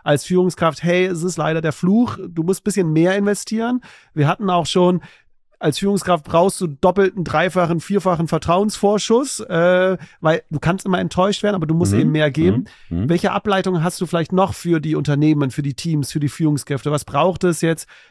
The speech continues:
Speaker 1: damit Kooperation im Unternehmenskontext gelingt?
Speaker 2: Also klare Regeln, klare Ziele.
Speaker 1: Ja, das, das hatten wir ja, stimmt. Mhm.
Speaker 2: Genau. Auch die
Speaker 1: Heißt
Speaker 2: Ziele.
Speaker 1: auch klare Ziele, Wirksamkeit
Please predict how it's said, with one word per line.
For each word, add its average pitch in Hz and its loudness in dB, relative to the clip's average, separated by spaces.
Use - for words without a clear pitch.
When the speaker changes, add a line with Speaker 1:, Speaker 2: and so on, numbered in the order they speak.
Speaker 1:
damit 156 -2
Kooperation 156 0
im 160 -2
Unternehmenskontext 147 -2
gelingt? 131 0
Speaker 2:
Also 113 2
klare 110 2
Regeln, 135 4
klare 87 0
Ziele. 151 4
Speaker 1:
Ja, 165 4
das, 160 -4
das 160 -2
hatten - -2
wir 147 2
ja, 135 0
stimmt. 131 -6
Mhm. 151 -6
Speaker 2:
Genau. 98 0
Auch 98 0
die 101 -2
Speaker 1:
Heißt 185 2
Speaker 2:
Ziele. 208 2
Speaker 1:
auch 170 0
klare 170 2
Ziele, 190 -2
Wirksamkeit 202 0